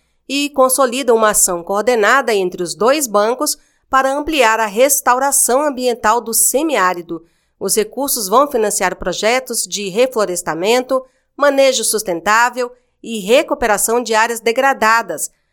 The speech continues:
fortalecendo o protagonismo do Nordeste na agenda brasileira de transição ecológica. Na ocasião, o presidente do B N D E S, Aloysio Mercadante,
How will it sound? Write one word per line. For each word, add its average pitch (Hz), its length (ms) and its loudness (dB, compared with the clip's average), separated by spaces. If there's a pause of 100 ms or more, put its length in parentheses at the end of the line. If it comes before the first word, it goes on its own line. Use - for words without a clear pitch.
(120)
fortalecendo 208 800 -2
o - 20 -4
protagonismo 190 840 -2
do 165 100 -6
Nordeste 214 720 -2 (360)
na 330 160 4
agenda 247 360 2
brasileira 240 560 0
de 220 140 -10
transição 247 720 -2
ecológica. 180 840 -2 (340)
Na 196 220 2
ocasião, 226 640 0 (340)
o 277 220 -2
presidente 247 580 0
do 220 100 -2
B 220 120 -2
N 214 200 0
D 190 120 -2
E - 20 -2
S, 233 400 0
Aloysio 175 420 -4
Mercadante, 208 840 -4